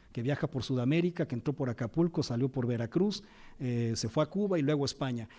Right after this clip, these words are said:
y le llamó a la Ciudad de, Ciudad de los Palacios, como alcalde.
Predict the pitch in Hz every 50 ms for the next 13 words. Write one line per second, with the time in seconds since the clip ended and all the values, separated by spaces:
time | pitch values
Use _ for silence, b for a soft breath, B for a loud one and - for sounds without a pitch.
0 | B B 143 143 143 135 139 139 135 147 156 160 160 151 - 156 151 156 147 147
1 | 143 127 135 131 120 117 - - 120 113 110 101 - - 95 - - - - -
2 | - - - - - 120 113 110 120 123 - 156 147 135 120 - 110 101